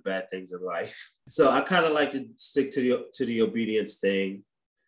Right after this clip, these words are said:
And sometimes I'll do tricks. I like to keep it basic. Loose leash walking, good recalls, and things like that. I feel like that if I get them off on the right foot with their dog, with their puppy, then it'll be easier from there.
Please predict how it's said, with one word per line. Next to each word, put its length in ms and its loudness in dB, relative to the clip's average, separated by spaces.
And 260 4
sometimes 460 4
I'll 160 4
do 180 -2
tricks. 720 -4
I 60 0
like 200 4
to 80 -4
keep 220 -6
it 140 -6
basic. 440 -6
Loose 360 4
leash 240 6
walking, 960 4
good 200 2
recalls, 760 2
and 140 -8
things 200 -6
like 220 -2
that. 300 -2
I 40 0
feel 80 2
like 240 0
that 280 -2
if 180 -6
I 160 4
get 200 -2
them 160 0
off 320 4
on 200 -2
the 240 -6
right 220 0
foot 200 -2
with 120 -6
their 160 4
dog, 200 0
with 100 -2
their 160 -2
puppy, 460 -2
then 180 6
it'll 300 4
be 420 4
easier 420 4
from 220 -4
there. 280 -2